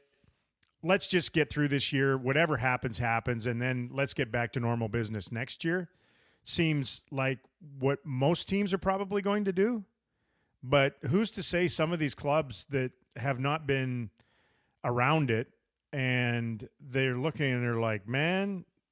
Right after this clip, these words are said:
maybe this is the year, and let, let's go for it, and then let's sort it out after the dust settles."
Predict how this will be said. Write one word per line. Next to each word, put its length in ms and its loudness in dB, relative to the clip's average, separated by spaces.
maybe 380 0
this 300 0
is 140 -6
the 100 -2
year, 400 2
and 400 -2
let, 180 -2
let's 220 -2
go 200 4
for 380 -4
it, 100 -4
and 160 0
then 160 2
let's 420 -2
sort 320 4
it 100 2
out 220 4
after 240 2
the 100 -2
dust 300 0
settles." 480 -2